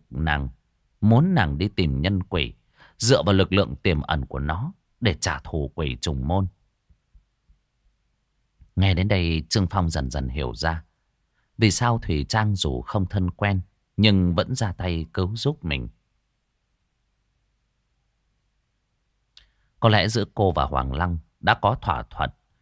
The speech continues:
Nghĩ tới điều này, Trương Phong trong lòng dâng lên cảm giác khó chịu. Hắn không ngờ rằng thằng bé Hoàng Lăng này lại xả thân vì mình như vậy. Nhìn nó đang nằm ở trong tay mình,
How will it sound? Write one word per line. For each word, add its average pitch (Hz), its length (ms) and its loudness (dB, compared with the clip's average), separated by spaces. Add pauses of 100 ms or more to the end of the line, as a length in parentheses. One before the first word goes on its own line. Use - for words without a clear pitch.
(280)
Nghĩ 120 160 2
tới 175 140 0
điều 95 200 0
này, 69 420 -2
Trương 107 160 0
Phong 98 300 -2
trong 92 240 -2
lòng 65 260 -4
dâng 87 240 -2
lên 85 160 -2
cảm 69 240 -4
giác 120 200 -6
khó 101 360 -6
chịu. - 240 -6 (640)
Hắn 135 280 2
không 113 300 2
ngờ 71 180 0
rằng 64 280 -6 (340)
thằng 90 200 -2
bé 90 120 2
Hoàng 92 360 -2
Lăng 98 280 -4
này 65 300 -6
lại 65 180 -4
xả - 280 -4
thân 95 200 -2
vì 71 140 -4
mình 64 220 -6
như 80 120 -6
vậy. 69 240 -2 (800)
Nhìn 104 220 4
nó 143 100 2
đang 139 200 2
nằm 78 220 -2
ở 67 40 -2
trong 107 220 -2
tay 104 220 -2
mình, 71 280 -4